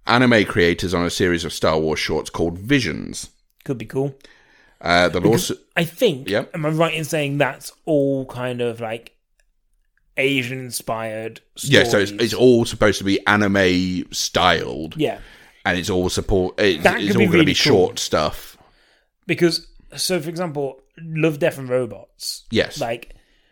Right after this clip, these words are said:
Speaker 2: seeing stories that were all kind of in a similar theme, um, but were all different styles,
Speaker 1: Mm-hmm.
Speaker 2: was really cool.
Speaker 1: Yeah.
Speaker 2: And if they turn around and go, "Okay, we do something similar where the style is, the theme is Star Wars and the style is whatever you choose to do,"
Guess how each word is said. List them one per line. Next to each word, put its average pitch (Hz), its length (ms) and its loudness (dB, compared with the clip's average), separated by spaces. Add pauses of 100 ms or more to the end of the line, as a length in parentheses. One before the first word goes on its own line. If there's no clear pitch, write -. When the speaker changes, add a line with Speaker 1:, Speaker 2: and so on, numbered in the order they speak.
(220)
Speaker 2:
seeing 151 720 0
stories 135 580 -4
that 120 180 -6
were 123 100 -8
all 135 340 0
kind 131 200 -4
of 123 200 -10
in 143 100 -6
a 120 60 -8
similar 123 280 -10
theme, 120 460 -8 (240)
um, 113 420 -8 (420)
but 139 160 -2
were 131 80 -2
all 127 340 0
different 123 480 -6
styles, 113 800 -4
Speaker 1:
Mm-hmm. 78 360 -10
Speaker 2:
was 147 200 -4
really 135 340 -6
cool. 117 400 -6
Speaker 1:
Yeah. 76 240 -8
Speaker 2:
And 139 120 -2
if 143 100 -2
they 151 120 -2
turn 156 200 -4
around 143 140 -2
and 127 140 -2
go, 139 60 -2
"Okay, 135 200 -6
we 127 100 -10
do 139 100 -8
something 139 200 -16
similar 127 260 -6
where 113 180 -4
the 107 120 -12
style 123 600 -6
is, 110 440 -8 (440)
the 147 120 0
theme 151 280 0
is 127 140 -4
Star 135 260 -2
Wars 104 240 -10
and 117 120 -12
the 113 60 -10
style 113 540 -6
is 110 260 -8
whatever 117 320 -6
you 113 140 -10
choose 110 260 -10
to - 100 -16
do," 110 320 -4